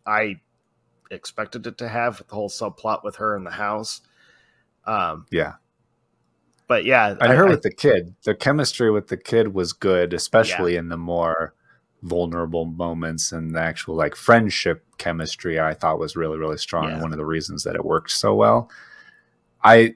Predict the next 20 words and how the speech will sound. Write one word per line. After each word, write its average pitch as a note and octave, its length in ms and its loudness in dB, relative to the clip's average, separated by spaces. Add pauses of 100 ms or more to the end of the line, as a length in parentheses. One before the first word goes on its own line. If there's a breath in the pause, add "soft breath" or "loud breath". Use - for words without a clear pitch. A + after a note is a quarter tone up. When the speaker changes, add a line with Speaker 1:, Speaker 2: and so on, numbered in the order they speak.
(100)
Speaker 2:
it G#2+ 120 6
was G#2 240 8
weird A2 560 4
seeing G2 480 2
her F#2 400 4
as E2+ 320 0
this, D#2+ 320 -2
like, E2 260 -2
woman F2 280 -4
who's D#2 180 -12
trying E2+ 360 -4
to D#2+ 60 -6
be D#2+ 140 -4
super - 360 -4
sexy - 520 -2
and G2 100 0
attract E2+ 460 -6
this - 220 -4
nineteen-year-old F2+ 680 -6
kid, A2 380 -2